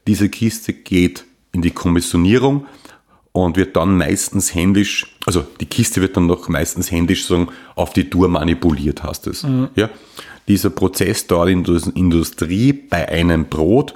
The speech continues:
Speaker 1: ja, hundertachtzig Minuten. Also in hundertachtzig Minuten hast du das, hast du das Brot hergestellt,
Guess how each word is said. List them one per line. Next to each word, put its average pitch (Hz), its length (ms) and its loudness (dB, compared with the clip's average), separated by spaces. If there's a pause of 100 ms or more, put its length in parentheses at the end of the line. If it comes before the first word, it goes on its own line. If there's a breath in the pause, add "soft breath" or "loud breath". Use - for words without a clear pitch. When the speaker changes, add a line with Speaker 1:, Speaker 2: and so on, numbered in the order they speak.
(120 loud breath)
Speaker 1:
ja, 92 160 2 (160)
hundertachtzig 104 1300 0
Minuten. 78 640 -2 (280 soft breath)
Also 82 180 -2
in 82 140 0
hundertachtzig 101 680 0
Minuten 95 460 2
hast 90 180 0
du 90 120 -6
das, 82 360 -2 (640 loud breath)
hast 101 180 -2
du 101 60 2
das 90 100 0
Brot 87 320 0
hergestellt, 82 720 -2